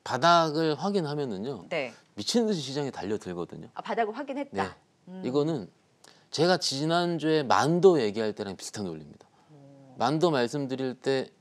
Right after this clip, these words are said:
Speaker 1: 이 분기 실적 일회성 비용 다 삼각했다고 말씀드렸고 롯데케미칼 같은 경우도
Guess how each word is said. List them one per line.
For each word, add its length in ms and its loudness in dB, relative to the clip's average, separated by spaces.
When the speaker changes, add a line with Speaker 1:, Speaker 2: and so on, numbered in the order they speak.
Speaker 1:
이 200 -4
분기 320 2
실적 420 -4
일회성 380 0
비용 260 -8
다 320 -6
삼각했다고 640 -2
말씀드렸고 800 -8
롯데케미칼 600 2
같은 220 -8
경우도 540 -4